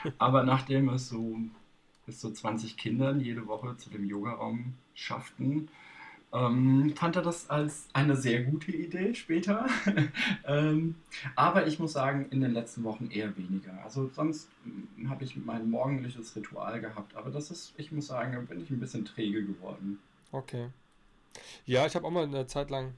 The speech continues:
Speaker 1: Yoga gemacht. Ähm, das hat mir auch sehr gut getan,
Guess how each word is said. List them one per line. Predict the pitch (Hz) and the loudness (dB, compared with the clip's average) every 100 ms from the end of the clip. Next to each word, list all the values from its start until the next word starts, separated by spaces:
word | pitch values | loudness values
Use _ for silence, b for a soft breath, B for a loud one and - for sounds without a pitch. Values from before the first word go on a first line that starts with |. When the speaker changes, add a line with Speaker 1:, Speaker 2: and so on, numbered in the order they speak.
| - _ _ _ _ _ _ _ _ _ _ B B B B - | -16 _ _ _ _ _ _ _ _ _ _ B B B B -4
Speaker 1:
Yoga | 131 135 175 | -2 -2 -4
gemacht. | 170 165 185 - | -6 -8 -12 -12
Ähm, | - 127 131 131 131 - | -10 -8 -8 -10 -12 -12
das | 131 143 | -12 -12
hat | - | -10
mir | 131 131 | -8 -8
auch | 127 - - | -10 -14 -16
sehr | 110 127 | -8 -6
gut | 120 156 - | -6 -10 -12
getan, | 185 - 180 | -12 -10 -10